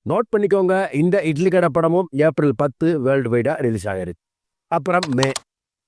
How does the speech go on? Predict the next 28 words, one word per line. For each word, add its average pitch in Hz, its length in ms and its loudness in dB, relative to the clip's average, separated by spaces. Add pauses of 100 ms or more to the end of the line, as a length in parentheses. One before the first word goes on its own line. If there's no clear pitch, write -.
ரெண்டாயிரத்தி 214 380 2
இருபத்தஞ்சு 196 500 4
மே 151 180 0
மாசத்தை 165 760 2
சூர்யா 226 480 2
படத்தோட 156 480 0
வெல்கம் 151 320 0
பண்றாங்க. 135 480 -2 (380)
கார்த்திக் 196 360 -2
சுப்ராஜ் 180 360 2
டைரக்ட் 156 280 0
பண்ற 151 360 0
இந்த 127 220 0
படத்துல 147 360 -2 (200)
சூர்யா, 156 440 2 (220)
பூஜா 165 300 2
ஹெக்டே 139 300 0 (240)
மற்றும் 151 320 0
பலர் 170 180 2
நடிச்சு 143 320 0 (100)
மேல 160 560 0
ரிலீஸ் 135 300 2
ஆக 120 140 2
இருக்க 113 220 -2
படம் 127 260 -4 (240)
ரெட்ரோ. 104 300 -2 (600)
இந்த 226 200 2
படமும் 226 360 0